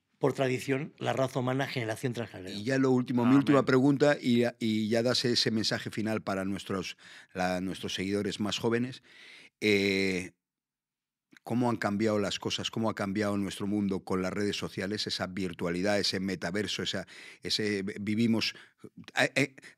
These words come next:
Speaker 2: totalmente anclaos en el, en, en, en, con la dopamina, con todo, con los likes, con, con... con, desde tu pers-,
Speaker 3: Eres
Speaker 2: de-,
Speaker 3: también un pionero,
Speaker 2: Sí,
Speaker 3: ¿no?
Speaker 2: claro, él es un pionero, además de tener muchos suscriptores, él fue de los primeros en utilizar bien las redes sociales, cuando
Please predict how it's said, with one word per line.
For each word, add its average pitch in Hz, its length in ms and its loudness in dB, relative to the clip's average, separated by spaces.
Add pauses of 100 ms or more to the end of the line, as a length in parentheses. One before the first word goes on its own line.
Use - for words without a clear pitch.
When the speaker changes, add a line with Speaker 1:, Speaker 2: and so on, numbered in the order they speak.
Speaker 2:
totalmente 135 520 8
anclaos 120 640 6
en 98 180 0
el, 95 220 -4
en, 95 180 -4
en, 90 240 -8 (160)
en, 101 120 -6
con 110 160 2
la 101 100 6
dopamina, 107 580 4
con 104 180 -2
todo, 117 220 4
con 110 140 4
los 95 120 6
likes, 110 400 8
con, 110 180 -2
con... 104 160 -6
con, 101 180 -2 (420)
desde 120 460 8
tu 123 240 6
pers-, 131 200 6
Speaker 3:
Eres 135 160 0
Speaker 2:
de-, 147 80 10
Speaker 3:
también 151 240 6
un 147 120 0
pionero, 143 460 2
Speaker 2:
Sí, 196 280 8
Speaker 3:
¿no? 110 60 -2
Speaker 2:
claro, 175 280 12
él 160 120 12
es 180 100 10
un 202 80 8
pionero, 180 380 10
además 156 240 10
de 151 80 6
tener 160 200 10
muchos 165 380 6
suscriptores, 165 480 4
él 170 100 8
fue 196 220 6
de 185 80 6
los 160 240 8
primeros 160 560 6
en 147 80 6
utilizar 131 480 4
bien 156 260 8
las 135 120 6
redes 123 240 6
sociales, 131 480 4 (220)
cuando 123 460 8